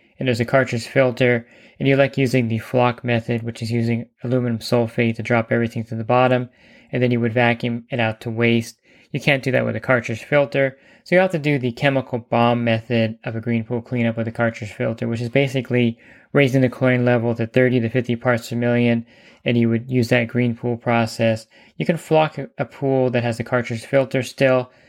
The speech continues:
if you have a portable waste pump or portable pump, or the Vac Daddy with vacuum to waste mode, and then you can vacuum that out. But you can't do that typically with a cartridge filter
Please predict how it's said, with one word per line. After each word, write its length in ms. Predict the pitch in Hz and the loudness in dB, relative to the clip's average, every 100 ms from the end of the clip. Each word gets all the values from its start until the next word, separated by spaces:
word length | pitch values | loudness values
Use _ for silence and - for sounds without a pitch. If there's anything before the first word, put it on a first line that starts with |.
| _ - | _ -4
if 120 | 151 | 0
you 80 | 143 | 2
have 160 | 135 | 2
a 100 | 123 | 0
portable 480 | 117 143 135 123 120 | -2 0 2 0 0
waste 360 | 117 135 131 - | 2 0 -2 -4
pump 300 | 139 135 - - | -2 -2 -6 -10
or 140 | 120 | -8
portable 460 | - 131 120 120 113 | -4 -4 -4 -6 -8
pump, 420 | - 131 123 120 _ _ _ _ | -2 0 0 -6 _ _ _ _
or 120 | 190 180 | 0 2
the 100 | 135 | 2
Vac 360 | 143 139 123 | 2 2 0
Daddy 480 | 143 127 123 127 127 | 2 2 2 0 -4
with 200 | - 120 | -6 -2
vacuum 380 | 120 117 117 117 | 0 0 0 -4
to 60 | 113 | -2
waste 380 | 117 113 113 120 | 0 0 -2 -2
mode, 320 | 113 113 107 _ _ _ | 0 0 -4 _ _ _
and 100 | 117 | -4
then 120 | 110 113 | -2 -2
you 60 | |
can 140 | 113 110 | -2 0
vacuum 440 | 117 113 117 113 | 2 2 -2 -2
that 160 | 110 110 | 0 0
out. 260 | 110 113 | -2 -2
But 100 | 120 | -4
you 80 | 117 | -4
can't 340 | - 147 127 | 0 0 0
do 180 | 117 123 | 0 0
that 280 | 120 117 117 _ _ - | 2 0 -2 _ _ -4
typically 440 | 147 135 123 127 | -4 -2 -2 -2
with 140 | 120 113 | -2 -2
a 40 | |
cartridge 420 | 117 123 120 117 | -2 -2 -2 -8
filter 600 | - 135 123 131 127 117 | -2 0 2 2 2 0